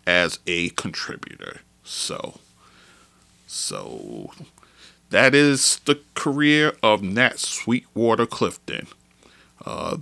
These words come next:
the first man to sign an N B A contract. And when we come back, I will give you the first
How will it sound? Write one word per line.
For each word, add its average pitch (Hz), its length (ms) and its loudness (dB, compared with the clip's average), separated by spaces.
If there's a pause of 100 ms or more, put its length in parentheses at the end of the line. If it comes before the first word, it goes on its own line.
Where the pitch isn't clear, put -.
the 82 140 -8
first 127 380 2
man 104 320 2
to - 160 -4
sign 95 640 -2
an 92 100 -10
N 85 200 -10
B - 200 -8
A - 40 -12
contract. - 580 -10 (300)
And 98 320 2
when 113 160 0
we 117 100 0
come 110 300 0
back, 160 540 2 (680)
I 98 220 2
will 101 180 2
give 98 320 -2
you 95 140 -2
the 87 120 -6
first - 640 -2